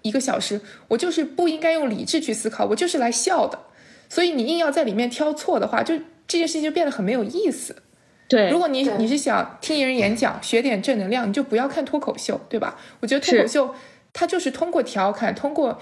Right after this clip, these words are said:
Speaker 1: 有时候说一些不太合适的词语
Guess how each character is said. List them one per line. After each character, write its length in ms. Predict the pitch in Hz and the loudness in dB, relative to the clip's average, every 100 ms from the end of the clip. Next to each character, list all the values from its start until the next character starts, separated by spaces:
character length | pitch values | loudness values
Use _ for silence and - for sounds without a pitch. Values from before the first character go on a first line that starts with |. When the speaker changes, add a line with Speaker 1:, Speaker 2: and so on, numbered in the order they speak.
| - | -4
Speaker 1:
有 140 | 208 196 | -2 0
时 100 | 269 | 0
候 100 | 254 | 0
说 220 | 277 262 | 0 0
一 80 | 262 | 0
些 220 | 269 262 | 0 0
不 180 | 262 233 | 0 0
太 160 | 269 | 0
合 240 | 233 185 185 | -2 -4 -4
适 160 | 277 | -2
的 100 | 226 | -2
词 300 | 202 - 175 | -4 -4 -2
语 280 | 214 196 | -2 -4